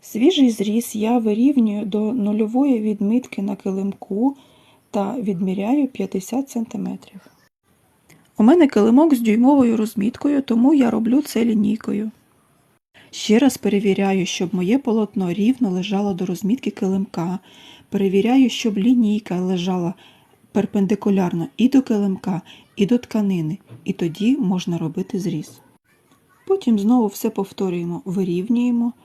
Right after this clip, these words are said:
все розгладжуємо, контролюємо, щоб було все рівно, і не поспішаємо. Таким чином нарізаємо весь рулон. Не забуваємо контролювати верхній згин, нижній згин та зрізаний край.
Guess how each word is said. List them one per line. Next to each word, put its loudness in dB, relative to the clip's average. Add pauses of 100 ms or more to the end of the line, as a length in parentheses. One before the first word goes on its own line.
все -4
розгладжуємо, -4
контролюємо, -2
щоб -10 (140)
було -4
все -10
рівно, 2 (440)
і -2 (120)
не -2
поспішаємо. -8 (1120)
Таким 0
чином 2
нарізаємо 0
весь -4
рулон. -2 (280)
Не 0
забуваємо 0
контролювати -4
верхній -4
згин, -4 (360)
нижній -2
згин -6 (380)
та 0
зрізаний -2
край. -8